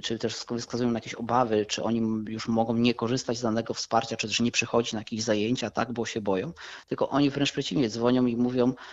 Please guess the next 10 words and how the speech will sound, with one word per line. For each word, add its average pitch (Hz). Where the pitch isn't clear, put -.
że 120
oni, 127
oni 127
się 123
martwią, 143
czy -
my 131
czasem 143
nie 131
będziemy 131